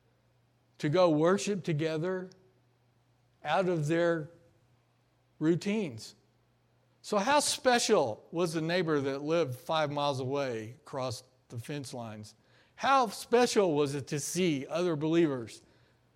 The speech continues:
once a week, every week that was possible? They couldn't call them. They didn't use smoke signals. They could ride like the wind.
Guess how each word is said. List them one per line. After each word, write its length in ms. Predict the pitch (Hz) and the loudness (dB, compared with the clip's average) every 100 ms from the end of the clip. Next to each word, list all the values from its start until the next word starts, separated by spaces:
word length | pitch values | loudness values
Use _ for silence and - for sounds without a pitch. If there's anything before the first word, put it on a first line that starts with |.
| _ _ _ - | _ _ _ -4
once 280 | 156 175 | -2 0
a 40 | 175 | 2
week, 400 | 175 170 143 - _ _ _ _ _ _ _ _ _ _ _ _ _ _ _ - | 2 2 -2 -10 _ _ _ _ _ _ _ _ _ _ _ _ _ _ _ -12
every 300 | 135 156 147 | -10 -8 -8
week 480 | 139 120 147 - _ _ _ | -8 -10 -14 -20 _ _ _
that 220 | 151 151 | -10 -10
was 120 | 135 | -12
possible? 640 | 117 139 131 120 120 113 - _ _ _ _ _ _ _ _ _ _ _ _ _ _ _ _ _ _ _ _ _ - | -12 -8 -8 -8 -12 -14 -16 _ _ _ _ _ _ _ _ _ _ _ _ _ _ _ _ _ _ _ _ _ -16
They 100 | 113 | -10
couldn't 340 | 147 123 113 | -8 -8 -10
call 360 | - 127 131 156 | -8 -6 -4 -6
them. 180 | 170 175 _ _ _ _ _ _ _ _ _ _ _ _ - | -10 -14 _ _ _ _ _ _ _ _ _ _ _ _ -14
They 120 | 113 | -10
didn't 220 | 139 151 | -8 -6
use 200 | 147 135 | -6 -8
smoke 380 | - 139 147 - | -8 -4 -4 -6
signals. 640 | - 151 165 156 - - _ _ _ _ _ _ _ _ _ - | -8 -6 -6 -10 -14 -20 _ _ _ _ _ _ _ _ _ -14
They 100 | 131 | -10
could 160 | 135 | -8
ride 400 | 120 135 147 147 | -4 -2 0 -2
like 240 | 139 143 123 | -4 -6 -6
the 80 | 131 | -6
wind. 560 | 135 151 147 147 143 | -4 -4 -4 -8 -10